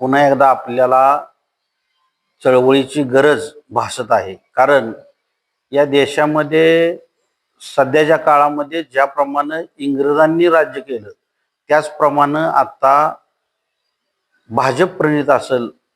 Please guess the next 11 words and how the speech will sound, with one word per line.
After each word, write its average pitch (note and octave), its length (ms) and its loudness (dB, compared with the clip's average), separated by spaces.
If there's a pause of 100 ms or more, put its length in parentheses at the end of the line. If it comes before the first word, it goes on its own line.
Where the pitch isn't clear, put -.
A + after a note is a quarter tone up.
(140)
किंवा C#3 420 4 (1300)
जे C3 80 -2
काय D3+ 160 2
आरएसएस D#3 540 0
असेल, C3+ 360 -6 (180)
हे D3+ 300 -2
ज्या E3+ 340 2 (680)
संघटना E3+ 460 0
असतील A#2 400 -4 (260)
किंवा, D#3 480 2 (840)
अ, A#2+ 120 -4